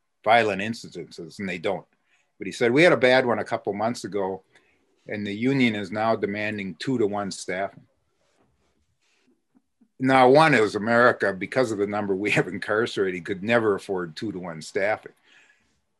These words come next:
But if we had something like even one-to-five staffing, um, we could turn the world around. You know, it, um, uh, one of our facilities, uh, in Colorado, which had over two thousand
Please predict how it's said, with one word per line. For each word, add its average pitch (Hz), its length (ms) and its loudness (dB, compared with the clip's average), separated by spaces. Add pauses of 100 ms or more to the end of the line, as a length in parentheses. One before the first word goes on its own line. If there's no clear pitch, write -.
(120)
But 113 100 -6
if 110 60 -8
we 160 180 6
had 185 160 4
something 113 320 -2
like 104 180 -2
even 104 220 0
one-to-five 113 640 0
staffing, - 480 -12 (400)
um, 90 360 -6
we 117 120 -2
could 98 160 -8
turn 117 220 0
the 85 60 -8
world 110 340 -2
around. - 280 -20 (540)
You 104 140 -4
know, 104 220 -2
it, 101 360 0
um, 90 400 0 (2000)
uh, 123 60 -12
one 135 220 2
of 120 100 4
our 120 140 8
facilities, 107 1000 0
uh, 90 400 -6 (280)
in 104 180 -10
Colorado, 101 720 0
which 95 240 -6
had 101 300 -4
over 95 220 -6
two 110 180 -8
thousand 90 640 -6